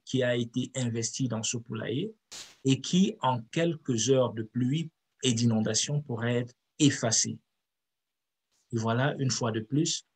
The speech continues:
le type de risque qui existe dans tout business. C'est pas juste en ligne. C'est pas juste en ligne. Et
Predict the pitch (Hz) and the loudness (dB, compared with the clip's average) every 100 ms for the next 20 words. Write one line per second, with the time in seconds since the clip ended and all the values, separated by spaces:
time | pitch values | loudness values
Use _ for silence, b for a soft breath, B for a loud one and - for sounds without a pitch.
0 | _ 107 110 - 151 123 110 147 175 - | _ -6 -2 -2 -2 -2 -2 0 0 0
1 | 147 - 131 120 113 175 - - 120 139 | -2 2 2 2 -2 0 0 -2 -4 0
2 | 165 190 - - 294 220 139 127 160 175 | 2 2 2 6 6 6 4 4 2 0
3 | 143 - - _ _ _ - 160 151 180 | 0 -4 -8 _ _ _ -6 -4 0 0
4 | 160 156 - - 151 156 175 135 - - | 2 0 -2 -2 -2 0 0 0 -2 -10
5 | _ - - _ _ _ - 117 143 147 | _ -20 -20 _ _ _ -12 -8 0 0
6 | 147 - 143 143 160 131 107 _ _ _ | 0 0 0 2 2 -2 -4 _ _ _
7 | _ _ _ _ - 143 139 131 127 127 | _ _ _ _ 2 6 8 8 6 4
8 | 120 120 | 2 -2